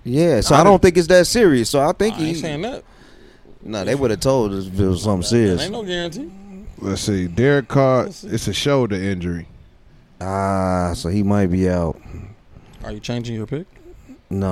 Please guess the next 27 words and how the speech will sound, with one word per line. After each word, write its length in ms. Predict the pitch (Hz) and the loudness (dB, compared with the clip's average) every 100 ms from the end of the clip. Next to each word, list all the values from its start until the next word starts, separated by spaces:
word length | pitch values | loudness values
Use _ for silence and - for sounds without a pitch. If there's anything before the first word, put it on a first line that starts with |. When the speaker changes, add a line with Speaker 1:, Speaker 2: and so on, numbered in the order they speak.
| 92 | 0
Speaker 1:
I'm 60 | 95 | -2
still 300 | - 92 90 | 0 0 0
gonna 120 | 90 | 0
go 120 | 92 | 0
New 140 | 90 90 | 2 2
Orleans. 520 | 90 90 90 87 107 - | 2 2 0 -4 -12 -16
Speaker 3:
Okay. 240 | 120 117 123 - - - - - - | -16 -16 -18 -20 -20 -20 -20 -16 -2
Speaker 2:
Kamara, 520 | 127 117 180 240 143 | 0 2 2 4 2
Kamara 520 | - 127 160 285 226 | 2 0 4 6 6
back 220 | 135 117 92 | 4 0 -2
though. 120 | 104 | 0
Speaker 1:
Yeah, 340 | 113 156 120 - | 4 4 2 0
<laughs> 40 | |
I'm 80 | 143 | 2
going 280 | 120 127 107 | 4 4 4
New 60 | 98 | 4
Orleans, 380 | 131 127 95 85 | 4 4 2 -2
bro. 160 | 90 90 | 0 2
Speaker 3:
Okay. 180 | 117 131 | 2 2
Speaker 1:
A 40 | |
K. 80 | - | 4
Speaker 2:
Kamara, 420 | 330 403 349 320 285 | 6 8 6 6 4
Kamara 440 | 143 151 240 226 | 0 2 2 2
come 220 | 175 156 | 0 0
back 220 | 143 127 | 0 0
this 180 | 120 110 | 0 -2
week. 220 | 104 95 | -2 -4